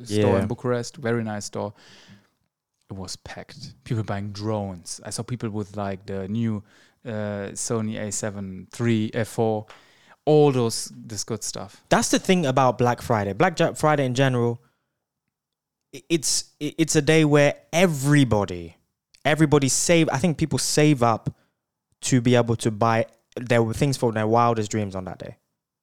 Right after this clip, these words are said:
Speaker 1: Yeah, it's a wild, it's a wild thing,
Speaker 2: When
Speaker 1: actually.
Speaker 2: did it even start? When did Black Friday start?
Speaker 1: Should I Google it?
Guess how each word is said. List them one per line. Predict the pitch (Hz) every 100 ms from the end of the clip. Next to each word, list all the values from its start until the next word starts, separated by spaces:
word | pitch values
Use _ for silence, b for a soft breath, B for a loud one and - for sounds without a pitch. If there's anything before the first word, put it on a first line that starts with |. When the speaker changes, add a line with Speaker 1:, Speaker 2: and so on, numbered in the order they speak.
| _ _ _
Speaker 1:
Yeah, | 113 120 156 123
it's | -
a | 147
wild, | 120 143 175 160 -
it's | -
a | 170
wild | 165 196 160
thing, | - 110 107 110
Speaker 2:
When | 233
Speaker 1:
actually. | 359
Speaker 2:
did | 226
it |
even | 175 143
start? | 120 - 143 104 92
When | 131
did | 139
Black | 110 113
Friday | - 107 101
start? | - 113 101 - _
Speaker 1:
Should | - 143
I | 123
Google | 107 113
it? | 87